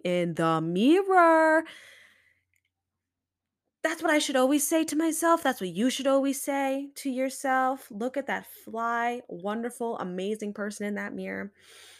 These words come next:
You really should. I really should do it more because at the end of the day, we are all human and our weight fluctuates.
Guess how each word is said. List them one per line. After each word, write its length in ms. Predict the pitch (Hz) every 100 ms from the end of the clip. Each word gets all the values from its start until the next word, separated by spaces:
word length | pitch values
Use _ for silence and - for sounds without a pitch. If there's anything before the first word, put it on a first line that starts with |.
| _ _ _ _ _ _ _ _ -
You 120 | 196
really 260 | 202 202 196
should. 400 | - 196 196 196 _ _ -
I 120 | 190
really 240 | 196 196 196
should 120 | 202
do 160 | 190 185
it 60 |
more 400 | 196 180 180 185 _ _ _ - - - _ _
because 880 | 220 214 220 208 196 190 190 - - _ _ _ _ _ _ _ _ _ _ _ _ _ _ _ _ _ _ -
at 120 | 208
the 120 | 214
end 120 | 220
of 80 | 277
the 40 | 320
day, 460 | 208 208 180 180 -
we 400 | - 196 202 202
are 200 | 180 175
all 160 | 175 208
human 520 | - 180 175 175 202 _ _ _ - - - - _ -
and 280 | 202 196 -
our 160 | 208
weight 200 | 190 202
fluctuates. 1000 | - 226 202 - 190 175 - - - -